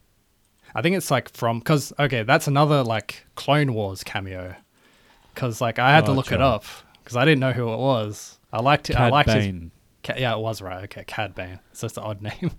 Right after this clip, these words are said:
Speaker 1: Cad. It's like when you say it out loud, it's like, "That can't be right." But, um,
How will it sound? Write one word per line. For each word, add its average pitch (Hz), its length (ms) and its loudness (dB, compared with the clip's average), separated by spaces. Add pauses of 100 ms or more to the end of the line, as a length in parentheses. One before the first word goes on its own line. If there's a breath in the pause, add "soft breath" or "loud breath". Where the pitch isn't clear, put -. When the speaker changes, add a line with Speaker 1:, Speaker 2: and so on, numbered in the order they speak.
(280 loud breath)
Speaker 1:
Cad. 113 420 -4
It's - 160 -6
like 127 140 0
when 131 120 -2
you - 40 -4
say 127 200 -2
it 117 60 -4
out 110 120 -2
loud, 113 140 -2
it's 107 100 -12
like, - 100 -18
"That 123 120 -6
can't 92 180 -10
be 90 60 -14
right." 95 280 -12 (800 loud breath)
But, 104 180 -4
um, 101 420 -8